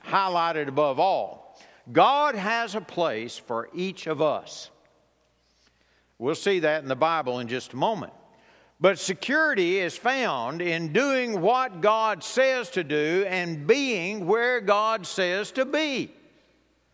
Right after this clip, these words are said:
There, there, you can know that you ought to do something and you ought not to be in that place, but if you go and you're in that place,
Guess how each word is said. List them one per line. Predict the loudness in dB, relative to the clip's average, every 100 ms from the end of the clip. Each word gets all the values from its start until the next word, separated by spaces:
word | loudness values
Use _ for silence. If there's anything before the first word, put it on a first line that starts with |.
| _ _ _ _ _ _ _ _ _ _ _ _ _ _ _ _ _ _ _ _ -8
There, | 0 0 0 -4
there, | -2 0 0 -2 -4 -12 -16 -20 -20 -20 -20 _ _ _ _ _
you | -2 -2
can | 0 0 0
know | 2 4 4 4 2 0
that | 0 0
you | 0 2
ought | 4 2 0
to | 0
do | 2 0
something | -2 -4 -2 -4 -2 -2
and | -2
you | 0
ought | 2 0 0
not | 0 0 -2
to |
be | 2 2 2
in | 2
that | 0 -2 -2
place, | 0 2 2 -2 -6 -10 -18 -20 _ _ _
but | 2 2
if | 2 0
you | 2
go | 4 6 4 2
and | 0
you're | 0 0
in | 2
that | 0 -2 -2
place, | -2 0 0 -2 -4 -12